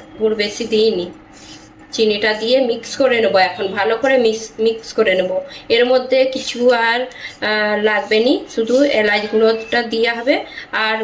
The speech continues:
তোমরা দিতেও পারো, নাও দিতে পারো। এলাচের গুঁড়ো একটু দিলে স্বাদটা খুব ভালো হয়। এই যে এলাচ গুঁড়ো নিয়ে নিচ্ছি, খুব সুন্দর একটা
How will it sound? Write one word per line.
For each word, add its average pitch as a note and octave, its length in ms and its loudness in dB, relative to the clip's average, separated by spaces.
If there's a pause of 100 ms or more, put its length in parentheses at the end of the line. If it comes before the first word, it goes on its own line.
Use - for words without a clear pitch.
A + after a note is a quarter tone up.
(100)
তোমরা B3 260 2
দিতেও A3 320 2
পারো, C#4+ 240 0
নাও A3+ 300 2
দিতে D#4 260 -4
পারো। - 300 -6 (4000)
এলাচের A3+ 480 2
গুঁড়ো A#3 220 2
একটু B3 280 2
দিলে A#3 300 2 (520)
স্বাদটা G3 500 -2 (380)
খুব G#3+ 180 -6
ভালো F#3+ 300 -2
হয়। - 200 -10 (160)
এই F3 100 -2
যে E3+ 120 -8 (280)
এলাচ G#3+ 280 -4
গুঁড়ো G#3+ 240 -2
নিয়ে A3 200 2
নিচ্ছি, A3 340 2 (2000)
খুব B3+ 160 -6
সুন্দর A3+ 380 0
একটা A3+ 240 -4